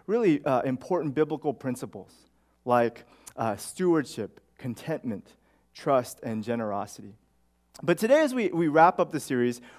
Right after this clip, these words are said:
we're gonna talk about something a little bit more specific, uh, the practice of tithing. Or, or more specifically, this idea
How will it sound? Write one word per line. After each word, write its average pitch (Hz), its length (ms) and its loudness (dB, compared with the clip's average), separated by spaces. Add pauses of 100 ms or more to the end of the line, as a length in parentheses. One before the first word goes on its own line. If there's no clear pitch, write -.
(140)
we're 196 120 2
gonna 269 140 6
talk 214 260 0
about 185 180 4
something 160 300 -4
a 156 40 2
little 208 220 4
bit 202 180 2
more 151 500 -2
specific, - 800 -12 (440)
uh, 113 160 0
the 131 140 -6
practice 156 760 -4
of 110 380 -2 (340)
tithing. 139 440 -6 (680)
Or, 170 320 2
or 180 120 6
more 196 160 4
specifically, 156 680 -2
this 151 300 -2
idea 143 760 2